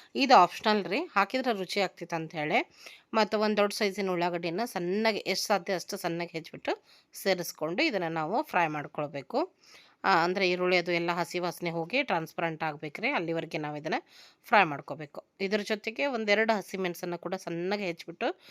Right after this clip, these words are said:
ನಾನಿಲ್ಲೇ ಸೇರಿಸ್ಕೊಂಡಿದ್ದೀನಿ. ಸಣ್ಣ ಮಕ್ಕಳಿದ್ರೆ ಹಸಿಮೆಣಸನ್ನು ಸ್ಕಿಪ್ ಮಾಡಿರಿ.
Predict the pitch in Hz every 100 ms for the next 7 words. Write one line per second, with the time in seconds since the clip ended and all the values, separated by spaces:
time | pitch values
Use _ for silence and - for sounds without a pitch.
0 | - - 190 180 175 175 170 160 - -
1 | 160 156 165 262 - - - _ - 190
2 | 185 208 - 214 196 233 208 - 202 185
3 | 185 180 180 - 220 190 175 151 196 320